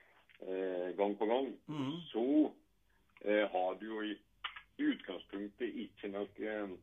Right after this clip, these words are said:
Speaker 1: har du jo i utgangspunktet ikke nok, eh, tid til å tenke på de prestasjonene du driver på med. Du er bare fornøyd i,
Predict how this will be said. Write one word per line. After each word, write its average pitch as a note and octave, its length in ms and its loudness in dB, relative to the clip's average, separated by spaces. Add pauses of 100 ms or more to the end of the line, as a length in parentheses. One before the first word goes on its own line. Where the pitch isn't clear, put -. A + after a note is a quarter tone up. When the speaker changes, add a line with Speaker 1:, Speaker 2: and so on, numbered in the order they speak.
(1040)
Speaker 1:
har G#2+ 120 8
du A2 60 2
jo B2+ 140 0
i G#2+ 100 -4
utgangspunktet G#2+ 500 -2
ikke G#2 100 -8
nok, B2 240 -4
eh, A#2+ 460 6 (420)
tid A2+ 280 -8
til G#2 140 0
å A#2+ 160 -6
tenke G#2 380 -6
på A2 120 -6
de G2+ 260 2
prestasjonene G#2+ 600 -2
du G#2+ 100 -4
driver G#2 220 2
på A2+ 140 -6
med. B2 200 -2
Du G#2+ 60 0
er A2 40 4
bare G#2 240 4
fornøyd G#2 460 2
i, A2+ 200 -2